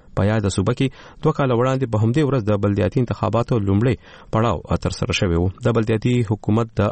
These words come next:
استازو وینا وه چې هغوی نه خلک، آه، پرمختیايي کارونو ته، آه، غواړي او حکومت هغوی ته فنډونه هم نه جاري کوي. پرون وروسته د وزیر اعلی په دفتر کې د نگران حکومت د چارواکو او د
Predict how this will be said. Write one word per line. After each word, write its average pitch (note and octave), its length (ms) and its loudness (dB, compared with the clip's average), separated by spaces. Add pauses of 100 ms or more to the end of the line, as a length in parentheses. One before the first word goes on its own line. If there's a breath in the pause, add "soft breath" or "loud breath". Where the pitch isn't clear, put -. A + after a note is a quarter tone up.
استازو G2+ 480 0
وینا G2+ 240 2
وه C3+ 160 0 (380 loud breath)
چې - 140 0
هغوی D#3+ 280 2 (280)
نه C3+ 360 2
خلک، C#3 480 -4 (220)
آه، - 1120 -2
پرمختیايي A#2 480 -2
کارونو C3+ 420 0
ته، D#3+ 100 2
آه، B2+ 760 0 (200)
غواړي C#3+ 280 2 (200)
او A2+ 460 4
حکومت A#2 400 0 (160)
هغوی A2+ 200 2
ته B2+ 140 -4
فنډونه A#2+ 480 2
هم C3+ 160 2
نه F#2+ 60 2
جاري F#2 220 0
کوي. - 260 -4 (280)
پرون C#3 260 2 (420 loud breath)
وروسته C#3+ 240 0
د B2+ 140 2
وزیر A2 200 0
اعلی B2 260 2
په A2 140 2
دفتر B2 200 -2
کې A2 160 -2
د G2+ 120 4
نگران A2 280 2
حکومت A2 320 0
د G#2+ 160 0
چارواکو A2+ 480 0
او A2 100 4
د G#2+ 140 2